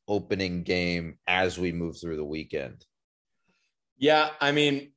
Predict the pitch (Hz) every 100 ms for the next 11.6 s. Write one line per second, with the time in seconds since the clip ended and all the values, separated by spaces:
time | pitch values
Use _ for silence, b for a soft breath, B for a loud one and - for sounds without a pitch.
0 | _ _ - - - 156 120 - _ 131
1 | - 151 147 143 135 143 117 107 113 120
2 | - 107 107 104 98 98 - 101 107 110
3 | 110 104 101 - 101 95 90 - - 92
4 | 85 - 92 101 120 131 127 135 131 -
5 | 135 156 165 120 113 107 117 113 117 110
6 | - 107 107 98 95 - 95 92 90 87
7 | 87 87 - 87 90 87 78 85 80 85
8 | 80 - _ _ _ - 117 117 101 101
9 | 92 87 - 131 127 120 117 113 113 98
10 | 98 92 - 107 95 98 - 90 92 92
11 | - 90 90 85 82 80